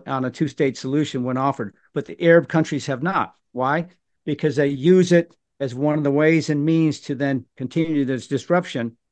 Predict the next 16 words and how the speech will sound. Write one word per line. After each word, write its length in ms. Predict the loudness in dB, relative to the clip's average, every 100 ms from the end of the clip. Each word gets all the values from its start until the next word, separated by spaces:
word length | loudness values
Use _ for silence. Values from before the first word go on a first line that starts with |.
| _ -8
to 80 |
rearm 520 | -6 -2 2 4 2 2
and 100 | -4
stuff. 320 | -12 -14 _ _ _ -2
And 80 | 0
that's 180 | 2
why 140 | 2 2
Hamas 380 | 2 2 2 -2
is 100 | -4
one, 160 | -6
'cause 180 | -6 -10 _ _ -2
even 280 | 0 4 2
if 120 | 2
they're 100 | -2
completely 480 | -4 -2 -2 0 0
slaughtered, 560 | 0 0 0 0 -4